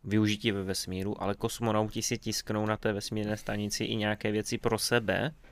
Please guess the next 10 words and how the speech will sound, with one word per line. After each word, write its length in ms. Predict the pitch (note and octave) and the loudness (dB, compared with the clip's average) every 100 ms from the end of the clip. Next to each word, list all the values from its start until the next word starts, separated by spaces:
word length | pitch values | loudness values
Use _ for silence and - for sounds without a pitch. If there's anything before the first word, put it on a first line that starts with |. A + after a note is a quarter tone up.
| - | -2
tam 180 | - A2 | 2 4
nahoře. 440 | A2+ A#2 C3+ F2+ - - - - - - | 4 4 0 -2 -6 -12 -18 -16 -14 -12
A 40 | - | -4
tím 160 | A#2 A2+ | 0 6
pádem 280 | A2+ A#2 | 8 8
oni 140 | A#2 A2+ | 6 4
nejsou 460 | A2 - A#2+ A#2 A#2+ - - - | 2 2 4 2 0 -8 -10 4
vázaní 600 | G2+ G#2 A2 A#2 A#2+ A#2 | 8 10 8 4 4 4
na 120 | G#2+ | 2
to, 360 | - A2+ A2+ | 4 4 4